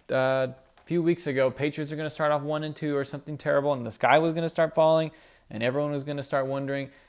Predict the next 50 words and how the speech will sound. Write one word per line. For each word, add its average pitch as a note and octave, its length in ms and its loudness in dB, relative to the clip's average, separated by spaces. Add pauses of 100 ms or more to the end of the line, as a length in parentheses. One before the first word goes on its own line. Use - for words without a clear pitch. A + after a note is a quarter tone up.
(120)
should C3 200 -2
they C3 100 2
have C3+ 160 2
kept - 220 2
Jimmy D3+ 260 -2
G? C#3+ 540 -2 (200)
Is A#2 160 -4
Bill C#3+ 220 4
Belichick D3+ 540 4
washed C#3 360 0
up? C3 280 2
And B2 140 -6
all C#3 280 2
that. C#3+ 160 -6 (100)
And C#3+ 160 -4
I C#3 60 -4
said, C3+ 340 -4
"Guys, C3 360 0 (360)
it's - 160 -12
gonna, E3+ 180 -4
they D#3+ 120 2
do G3+ 180 2
it G3 60 2
every F#3+ 220 -2
year. G3 180 0
They're D3+ 120 2
traditionally F#3 800 2
slow D3+ 360 -2
starters. B2 500 -4
That's B2+ 200 -6
just C3+ 140 -4
what C#3 180 -4
they C#3 120 0
do." A#2+ 340 -2 (300)
And A2 100 -12
then A#2+ 100 -8
they C#3 180 -8 (140)
turn D3+ 180 -4
it D3 100 -4
up D3 140 -4
a D3 40 -4
notch. C#3+ 320 -4
They B2+ 80 -2
win B2+ 240 -6
four, C#3+ 260 0
five, C#3 360 0
six - 260 -6
in E3+ 60 -4
a E3 40 -2
row. B2 400 0